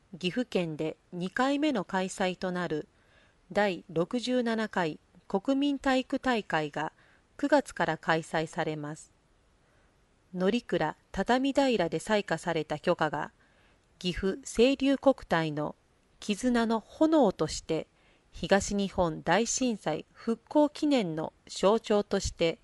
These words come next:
岐阜清流国体の期間中燃え続けます。炬火は七月十六日午前から高山市を出発。約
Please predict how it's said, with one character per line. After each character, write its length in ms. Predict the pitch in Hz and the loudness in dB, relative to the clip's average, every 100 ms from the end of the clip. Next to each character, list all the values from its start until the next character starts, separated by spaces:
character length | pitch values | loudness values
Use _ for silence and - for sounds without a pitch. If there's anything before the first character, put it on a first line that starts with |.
| _ _ _ _ _ _ | _ _ _ _ _ _
岐 120 | - 180 | -8 -4
阜 240 | 190 190 | -2 -2
清 340 | - 214 240 254 | -2 4 4 4
流 200 | 254 254 | 0 0
国 200 | 277 254 | 2 0
体 320 | - 180 165 | 0 -2 -2
の 120 | 156 | -6
期 180 | - - | -10 -4
間 260 | 180 175 | 0 0
中 340 | 160 - 165 - 180 | -2 -6 -6 -6 -6
燃 240 | 156 180 | 0 0
え 40 | |
続 280 | 190 185 170 | -2 -6 -8
け 160 | - 165 | -6 -4
ま 180 | 151 160 | -4 -6
す。 140 | - _ _ _ _ _ _ _ _ _ _ - | -12 _ _ _ _ _ _ _ _ _ _ 0
炬 140 | 220 | 2
火 180 | 196 160 | 4 0
は 200 | 156 - _ - | 0 -6 _ -20
七 280 | - - | -10 -4
月 280 | 220 240 240 | 2 2 2
十 240 | 185 208 202 | 0 2 4
六 260 | 190 - | 2 0
日 460 | 185 180 - 170 - _ - 156 | -4 -4 -6 -8 -8 _ -16 2
午 160 | 226 262 | 4 6
前 200 | 226 170 | 2 0
か 180 | 160 | -4
ら 140 | 147 156 _ _ _ _ _ | -6 -6 _ _ _ _ _
高 240 | - - 220 | -4 2 4
山 260 | 247 262 | 4 4
市 200 | 254 185 | 0 0
を 80 | 190 | -2
出 240 | - 156 - | -2 -8 -6
発。 400 | 151 - 175 - _ _ _ _ _ _ _ _ _ _ _ _ | -8 -8 -10 -10 _ _ _ _ _ _ _ _ _ _ _ _
約 460 | - 185 - 165 - | 2 2 2 -4 -6